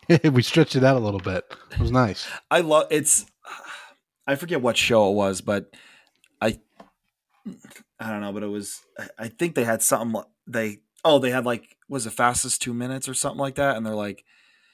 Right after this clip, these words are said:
Speaker 2: with, with Chris Berman. Didn't Berman, Berman did the fastest two minutes, right? Yeah. Berman does the fastest two minutes, and people are like, "Uh, excuse me, this is longer than two minutes, sir." Um, but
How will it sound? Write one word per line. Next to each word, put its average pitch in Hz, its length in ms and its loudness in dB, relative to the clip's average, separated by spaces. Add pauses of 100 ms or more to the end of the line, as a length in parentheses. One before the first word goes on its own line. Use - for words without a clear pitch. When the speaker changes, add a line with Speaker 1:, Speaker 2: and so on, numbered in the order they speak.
(640)
Speaker 2:
with, 110 340 0 (280)
with 120 240 0
Chris 127 260 -4
Berman. 127 540 -2
Didn't 202 180 6
Berman, 196 500 4 (100)
Berman 180 300 4
did 131 120 0
the 110 60 -8
fastest 117 400 2
two 113 100 -6
minutes, 98 280 -8
right? 151 240 0 (640)
Yeah. 139 300 2 (440)
Berman 185 260 4
does 170 140 4
the 156 60 -8
fastest 160 340 4
two 147 100 2
minutes, 135 360 4
and 120 160 4 (120)
people 135 220 0
are 135 60 6
like, 123 300 6
"Uh, 151 240 6
excuse 151 460 2
me, 135 160 2
this 160 180 2
is 202 160 2
longer 151 420 4
than 127 160 0
two 123 200 -2
minutes, 127 340 2
sir." 90 340 -4 (540)
Um, 113 440 2 (1000)
but 135 380 0